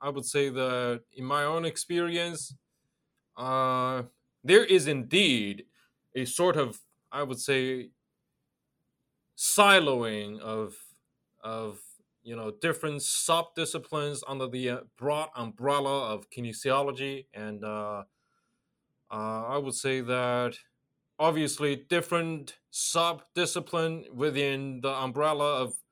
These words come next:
kinesiology have their own focus in terms of their research interest, the questions that they want to ask. And, uh, I would say that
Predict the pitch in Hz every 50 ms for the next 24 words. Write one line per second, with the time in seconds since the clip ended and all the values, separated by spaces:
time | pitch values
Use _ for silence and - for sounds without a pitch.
0 | _ _ _ _ _ _ _ _ _ _ _ _ _ _ _ _ _ - - 147
1 | 143 135 - - 160 156 156 160 147 143 151 151 - - 143 135 117 131 131 127
2 | 131 131 143 151 151 156 156 156 156 151 - _ _ _ _ _ _ _ _ _
3 | _ _ - - - 160 160 165 160 - 175 196 190 190 - - - _ 113 117
4 | 113 113 127 135 135 120 123 120 107 117 117 110 107 131 151 139 - - 151 139
5 | 143 - 147 151 156 - - 170 175 175 170 - - - - - 151 147 143 143
6 | - - 151 151 147 127 123 123 _ _ _ _ _ _ _ _ 110 113 113 113
7 | 113 113 113 110 107 - _ _ _ _ _ _ _ _ _ _ 107 117 117 -
8 | 120 131 127 120 107 92 - _ 110 120 135 160 175 190 - - - - _ _
9 | _ _ _ _ _ _ _ _ _ _ _ _ _ 117 120 123 127 127 123 123
10 | 131 131 127 131 131 127 127 127 127 127 127 127 127 127 127 127 123 123 127 127
11 | 123 120 - _ _ _ _ _ - 175 220 202 190 - - - 175 175 170 170
12 | 165 147 147 151 147 143 143 139 135 127 120 -